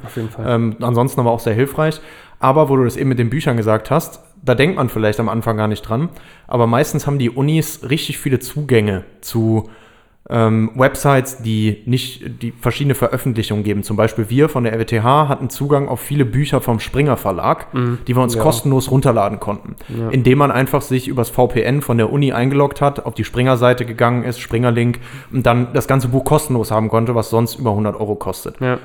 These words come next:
Speaker 2: Kann auch immer mal ein Tipp sein, erstmal übers V P N von der Uni gucken, ob
Speaker 1: Dann
Speaker 2: man nicht
Speaker 1: kannst
Speaker 2: an
Speaker 1: du
Speaker 2: die
Speaker 1: dir
Speaker 2: Sachen
Speaker 1: sogar
Speaker 2: rankommt.
Speaker 1: digital deine Notizen machen, ne?
Speaker 2: Genau.
Speaker 1: Ja. Genau. Auch noch ein guter Tipp, ja. Ja.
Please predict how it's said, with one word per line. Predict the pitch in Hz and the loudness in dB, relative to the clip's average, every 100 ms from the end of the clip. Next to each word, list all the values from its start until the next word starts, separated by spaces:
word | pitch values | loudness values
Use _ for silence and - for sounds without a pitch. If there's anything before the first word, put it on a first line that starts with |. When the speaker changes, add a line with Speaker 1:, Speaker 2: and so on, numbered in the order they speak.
| - | -4
Speaker 2:
Kann | 127 143 | -2 0
auch | 139 117 | 0 0
immer | 135 | 2
mal | 127 | 2
ein | 113 | 2
Tipp | 131 | -2
sein, | - 123 123 120 | 0 2 2 2
erstmal | 123 - 120 117 117 - | 0 2 2 2 -2 -8
übers | 117 113 | -2 -2
V | - 120 | 0 -2
P | 113 | 0
N | 107 113 | -2 0
von | 117 | 0
der | 107 113 | 0 0
Uni | 110 | -2
gucken, | 107 - - 110 | -2 -4 -4 -4
ob | |
Speaker 1:
Dann | 131 | 0
Speaker 2:
man | 123 | 2
nicht | |
Speaker 1:
kannst | 139 139 | 2 0
Speaker 2:
an | |
Speaker 1:
du | - | 2
Speaker 2:
die | |
Speaker 1:
dir | 131 | 2
Speaker 2:
Sachen | |
Speaker 1:
sogar | 127 127 | 4 4
Speaker 2:
rankommt. | 123 120 | 4 0
Speaker 1:
digital | 110 123 120 120 | 0 2 2 2
deine | 113 110 | 2 0
Notizen | 110 - - - 117 | -4 -6 -12 -10 -10
machen, | 107 107 | -8 -6
ne? | 110 | -4
Speaker 2:
Genau. | 95 - - _ _ 113 | -6 -8 -20 _ _ -10
Speaker 1:
Ja. | 104 - _ _ _ _ _ _ _ | -10 -12 _ _ _ _ _ _ _
Genau. | - 104 101 - _ - | -10 -10 -12 -16 _ -4
Auch | 113 110 | -4 -2
noch | 113 | -8
ein | 107 | -8
guter | 104 110 | -10 -12
Tipp, | 107 110 - _ - | -14 -16 -18 _ -10
ja. | 104 - _ _ _ _ _ _ _ - _ _ _ _ | -10 -12 _ _ _ _ _ _ _ -20 _ _ _ _
Ja. | 127 120 | 2 2